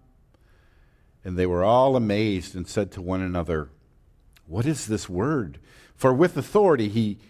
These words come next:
and power he commands the unclean spirits, and they come out. And reports about him went out into every place in the surrounding region." Lord, as we, uh,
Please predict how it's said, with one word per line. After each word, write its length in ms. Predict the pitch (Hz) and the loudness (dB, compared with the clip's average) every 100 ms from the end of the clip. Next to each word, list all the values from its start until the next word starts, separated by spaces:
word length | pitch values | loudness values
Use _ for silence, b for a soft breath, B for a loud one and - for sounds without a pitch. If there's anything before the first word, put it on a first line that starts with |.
| b b | b b
and 160 | 127 | -2
power 340 | 117 180 202 120 | 2 2 4 2
he 140 | 123 | 0
commands 640 | 131 139 131 170 196 156 | 0 2 2 2 -2 -4
the 160 | 113 131 | 0 0
unclean 380 | 151 139 151 135 | 0 0 0 -2
spirits, 440 | - 170 131 - | -2 0 0 0
and 100 | 117 | -2
they 80 | 113 | -2
come 240 | - 127 | -2 -2
out. 300 | 131 139 110 - b b b b b | 0 -2 -4 -10 b b b b b
And 180 | 123 117 | 2 2
reports 720 | 117 - 214 220 - - - | 0 2 4 4 0 -14 -4
about 360 | 143 120 131 113 | -2 4 4 4
him 260 | 120 113 104 | 0 0 0
went 220 | 120 120 | 0 0
out 320 | 127 117 - | 2 2 0
into 300 | 101 101 113 | -4 -4 -2
every 300 | 123 117 117 | -2 0 -2
place 640 | - - 98 78 - - - b b - | 0 0 0 0 -8 -14 -18 b b -2
in 180 | 107 | 0
the 80 | 104 | 0
surrounding 960 | 92 - 107 90 92 95 95 90 78 73 b b b b b | -2 -2 -2 0 0 0 -2 -4 -4 -10 b b b b b
region." 560 | 95 101 92 80 76 | 0 0 -2 -4 -6
Lord, 300 | 87 120 131 | -2 2 2
as 200 | 117 104 | 2 0
we, 320 | 117 113 98 | -2 0 0
uh, 220 | 90 87 | -2 -2